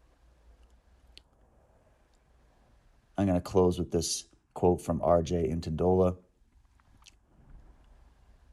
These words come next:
I put it in my Cult of the Medics series, and it just describes what a cult is. And you tell me, are these guys really scientists or are they cultists?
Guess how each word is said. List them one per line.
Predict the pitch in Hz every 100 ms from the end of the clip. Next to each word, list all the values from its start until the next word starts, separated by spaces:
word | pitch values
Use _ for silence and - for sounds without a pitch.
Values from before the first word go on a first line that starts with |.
| _ - -
I |
put | - 101
it | 90
in |
my | 87
Cult | 87 92 87
of | 78
the |
Medics | 87 92 95 -
series, | 98 92 90 87 - - _ -
and | 90
it | 85
just | 101 98
describes | 95 104 98 92
what | 101
a |
cult | 101 104 104 110
is. | 127 87
And | 92
you |
tell | 104 110 104
me, | 120 92 - - _ _
are | -
these | 101 104
guys | 113 104 90
really | 92 107 104
scientists | 117 123 131 156 151 - _ -
or | - 82
are | 95
they | 101
cultists? | 101 92 85 80 - -